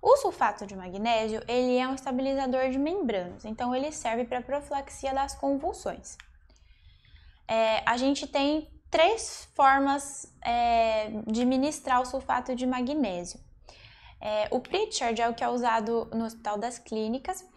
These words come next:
e ele tem a vantagem de você não precisar ter uma bomba de infusão para ministrar. Então, ele pode, se você tiver numa U B S que não tem bomba de infusão,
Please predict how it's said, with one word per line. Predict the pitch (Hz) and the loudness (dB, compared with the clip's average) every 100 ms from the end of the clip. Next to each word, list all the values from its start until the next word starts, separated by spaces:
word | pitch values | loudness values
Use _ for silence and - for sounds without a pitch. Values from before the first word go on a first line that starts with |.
| - - - | -20 -20 -8
e | 254 262 262 262 247 - - - | -2 0 0 0 -2 -6 -8 0
ele | 269 302 | 2 2
tem | 302 240 | 0 0
a | 233 | 0
vantagem | 240 381 403 254 233 247 277 330 - _ - | 0 -2 0 0 2 2 -2 -4 -10 _ -8
de | 254 | -4
você | 247 269 269 269 269 277 | 0 -2 0 2 4 2
não | - 285 339 | 2 2 2
precisar | 370 359 330 285 277 285 | -2 -2 0 2 4 2
ter | 285 269 | 2 2
uma | 285 | 2
bomba | 247 262 320 381 330 | 4 4 4 4 4
de | 277 | 2
infusão | 269 262 208 214 240 269 - - | -2 -4 -4 -4 -6 -8 -18 -4
para | - 269 | 0 2
ministrar. | 269 285 320 - 220 202 | 2 0 -4 -10 -10 -10
Então, | 214 214 | -6 -4
ele | 233 | -4
pode, | 233 240 233 | 0 0 -2
se | - 240 | -6 -6
você | 233 277 277 | -6 -4 -2
tiver | 294 240 240 233 233 - 233 - | -2 2 4 2 0 -14 -16 -4
numa | 233 247 | 0 2
U | 226 | 0
B | 220 | -2
S | 208 214 247 233 233 226 | -2 2 6 4 2 -6
que | 226 | -4
não | 240 | -4
tem | 233 247 233 | -4 -2 0
bomba | 226 226 | 0 -2
de | 226 | -4
infusão, | 226 226 208 214 233 220 | -6 -6 -4 0 0 0